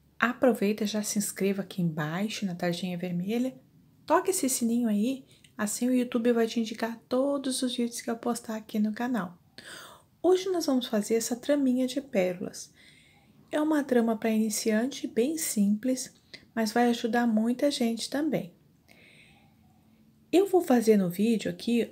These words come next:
as numerações das pérolas que a gente vai usar pra fazer. Número seis, tanto a rosa como a verde é número seis,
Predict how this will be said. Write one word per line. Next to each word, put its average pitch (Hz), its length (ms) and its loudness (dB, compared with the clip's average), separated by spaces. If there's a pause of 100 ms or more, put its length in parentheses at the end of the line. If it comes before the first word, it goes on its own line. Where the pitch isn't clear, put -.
(120)
as 247 160 2
numerações 254 560 0
das 233 220 -4
pérolas 214 400 0
que - 100 -2
a 220 40 4
gente 208 260 -4
vai 220 100 2
usar 208 240 2
pra 202 160 -4
fazer. 202 500 -2 (460)
Número 220 400 4
seis, - 840 -2 (840)
tanto 247 240 2
a 247 40 4
rosa 190 440 0
como 185 260 -2
a 180 60 -2
verde 180 440 -2
é 180 40 -2
número 175 320 0
seis, 220 420 -2